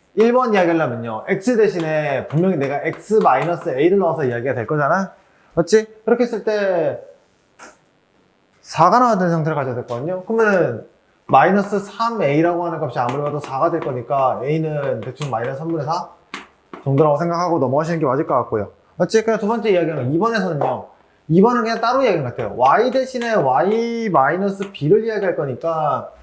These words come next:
아무리 봐도 B는 대충 계산하셔서 사쯤 나온다 생각하시면 될 것 같아요. 크게 문제되지 않네요. 그다음에 삼 번에서 보시면요. 야, 이 근데 이게 선대칭이잖아. 봐봐. 얘가 어떤 선에 대해서 대칭돼서 얘가 되는 상황이 만들어져야 되는 상황이에요. 맞지? 그래서 만약에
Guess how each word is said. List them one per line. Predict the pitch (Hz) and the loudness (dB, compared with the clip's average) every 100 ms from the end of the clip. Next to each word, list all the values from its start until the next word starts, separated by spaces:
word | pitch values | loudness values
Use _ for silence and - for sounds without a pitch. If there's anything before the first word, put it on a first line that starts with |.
| - _ | -20 _
아무리 | 147 190 196 | 2 4 2
봐도 | 185 185 | 0 -2
B는 | - 185 190 185 170 156 139 | -2 -2 -2 -2 -4 -4 -4
대충 | 147 165 180 - 214 | -2 0 -2 -4 -4
계산하셔서 | 180 165 156 147 165 160 151 131 127 | -4 -4 -6 -6 -4 -2 -2 -2 -6
사쯤 | 135 175 180 | -8 -2 0
나온다 | 143 139 | 2 0
생각하시면 | 151 151 143 143 160 | -2 -4 -4 -4 -6
될 | 151 | -2
것 | 156 | -2
같아요. | 139 127 120 127 | 0 -2 -4 -2
크게 | 190 | 0
문제되지 | 180 151 143 | 2 0 0
않네요. | 135 123 113 95 _ _ _ - | 0 0 -4 -6 _ _ _ -4
그다음에 | 185 185 160 - - | 0 2 2 -4 -16
삼 | - - 247 | -8 -2 2
번에서 | 277 277 233 | 2 2 2
보시면요. | 180 156 127 120 135 | 0 0 -4 -4 0
야, | |
이 | 175 | 2
근데 | 233 208 | 2 4
이게 | 160 175 170 143 - - | 2 2 2 0 -4 -6
선대칭이잖아. | - 247 285 269 143 117 113 107 - | 2 2 4 2 2 -2 -6 -10 -8
봐봐. | 123 127 - - _ _ _ _ 123 | -2 -2 -2 -8 _ _ _ _ 2
얘가 | 156 180 220 220 214 180 - | 4 6 4 2 2 2 2
어떤 | 151 233 | 2 0
선에 | 233 262 240 | 2 0 -2
대해서 | 220 | -2
대칭돼서 | 190 165 214 190 175 | -2 -2 -2 0 0
얘가 | 135 170 | 2 2
되는 | 190 185 | 0 -2
상황이 | 185 180 | -2 0
만들어져야 | 139 135 139 | 0 0 0
되는 | 131 | -2
상황이에요. | 120 156 143 117 104 - | 0 -2 -2 -4 -4 -6
맞지? | 156 151 | -6 -2
그래서 | 185 175 | -4 -2
만약에 | 147 165 160 165 143 | -2 0 0 0 -2